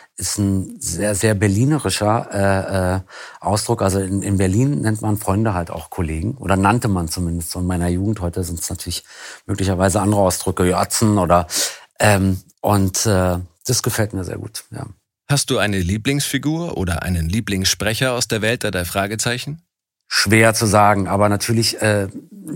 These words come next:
Speaker 1: weil ich Olli so gut kenne, ist natürlich Justus Jonas einer, auf den ich immer ein bisschen mehr anspreche, wenn ich drei Fragezeichen höre. Er ist natürlich auch der, der oftmals, äh, ja,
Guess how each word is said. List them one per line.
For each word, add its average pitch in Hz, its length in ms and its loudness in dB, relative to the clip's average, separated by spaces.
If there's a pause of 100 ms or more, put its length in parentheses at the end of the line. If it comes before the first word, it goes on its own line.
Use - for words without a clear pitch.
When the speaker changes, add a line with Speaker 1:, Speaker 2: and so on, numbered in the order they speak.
(600)
Speaker 1:
weil 113 200 2
ich 123 120 0
Olli 123 380 2 (160)
so 104 220 -4
gut 110 160 0
kenne, 117 520 2
ist 98 160 -2
natürlich 101 280 -2
Justus 107 340 0
Jonas 117 300 0
einer, 101 260 -2
auf 101 120 -6
den 101 160 -2
ich - 240 -6
immer 98 140 -2
ein 95 80 0
bisschen 92 300 -2
mehr 95 180 0
anspreche, 82 480 -8
wenn 80 140 -8
ich 76 160 -8 (500)
drei 92 100 -2
Fragezeichen 80 640 -4
höre. 80 240 -4 (320)
Er - 140 4
ist 117 80 4
natürlich 135 400 2
auch - 100 -2
der, 120 240 2
der 113 460 0 (360)
oftmals, 107 1040 0
äh, 107 40 -2
ja, 98 340 0